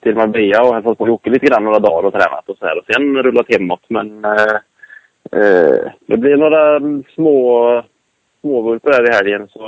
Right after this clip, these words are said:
jag vet inte riktigt. Det blir väl några dagar vila i alla fall innan jag kan börja köra. Då kändes det lite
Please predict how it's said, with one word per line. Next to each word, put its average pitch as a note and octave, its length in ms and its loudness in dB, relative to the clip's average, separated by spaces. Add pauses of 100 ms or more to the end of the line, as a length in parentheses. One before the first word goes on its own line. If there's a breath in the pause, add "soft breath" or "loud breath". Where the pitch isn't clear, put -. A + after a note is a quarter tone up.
(800)
jag A2+ 80 -2
vet A2 120 2
inte A2+ 180 2
riktigt. G#2 260 0 (340)
Det - 100 -4
blir A#2+ 160 -2
väl B2 100 0
några B2 180 0
dagar A#2 260 0
vila A2 320 0
i - 20 2
alla A2+ 200 -2
fall G2+ 200 -2
innan G#2 120 -2
jag G2+ 80 -2
kan G2+ 120 -6
börja G#2 140 0
köra. G2 380 2
Då G#2+ 100 -4
kändes G2 340 -2
det G2 120 -4
lite F2 440 -4